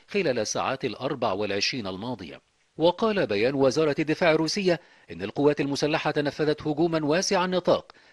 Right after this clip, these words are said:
استهدف منشآت عسكرية أوكرانية لإنتاج قذائف المدفعية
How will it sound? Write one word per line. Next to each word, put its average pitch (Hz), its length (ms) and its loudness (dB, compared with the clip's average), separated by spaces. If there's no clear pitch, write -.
استهدف 135 460 -2
منشآت 135 480 -2
عسكرية 139 600 0
أوكرانية 160 720 0
لإنتاج 165 560 -2
قذائف 160 500 -2
المدفعية 160 600 -2